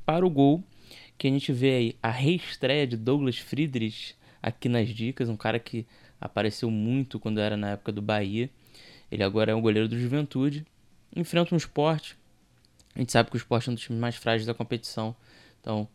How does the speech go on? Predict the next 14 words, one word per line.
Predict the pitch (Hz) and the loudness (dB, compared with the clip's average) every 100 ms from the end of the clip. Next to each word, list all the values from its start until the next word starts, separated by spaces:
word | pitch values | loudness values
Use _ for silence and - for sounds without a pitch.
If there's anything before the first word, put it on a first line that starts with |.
| _ - - _ | _ -20 -20 _
é, | - 104 104 - - | 0 2 2 0 -8
fica | - 120 120 | -4 -2 -2
esse, | - 117 - | -4 -6 -4
esse | 104 113 | -4 0
voto | 113 110 | 0 0
de | |
confiança | - 117 113 110 | -4 -4 -4 -4
até | 110 113 | -4 -2
na | 117 | -4
boa | 107 113 131 | -2 0 0
fase | 123 107 107 113 | 0 0 0 -2
do | 113 | -4
Juventude, | 113 123 120 - 101 113 | -4 -4 -4 -6 -8 -8
né? | 113 | -10